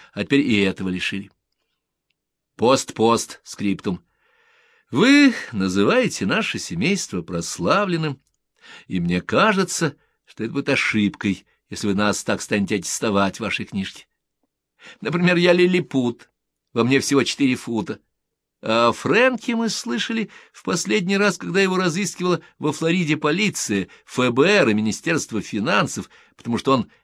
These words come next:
переправлял краденые машины на списанных военных самолетах. Так что я почти уверен, что прославленное — не совсем то слово, какое вам нужно.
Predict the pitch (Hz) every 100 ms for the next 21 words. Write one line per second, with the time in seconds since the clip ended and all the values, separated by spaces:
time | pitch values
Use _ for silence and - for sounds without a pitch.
0 | _ 120 123 120 131 135 139 131 127 131
1 | 123 127 127 131 131 120 - 135 127 113
2 | 104 101 107 101 - 131 98 113 101 110
3 | 110 107 104 92 127 117 110 101 - -
4 | _ _ _ _ _ _ _ _ _ _
5 | _ - 170 214 - 151 147 151 143 -
6 | - 131 131 101 101 101 98 - 95 -
7 | 92 87 - 87 131 214 214 196 185 180
8 | 170 - _ _ _ _ - - - -
9 | _ - 202 170 - 113 127 151 143 139
10 | 127 - 120 110 101 - 107 95 95 95
11 | 90 95 92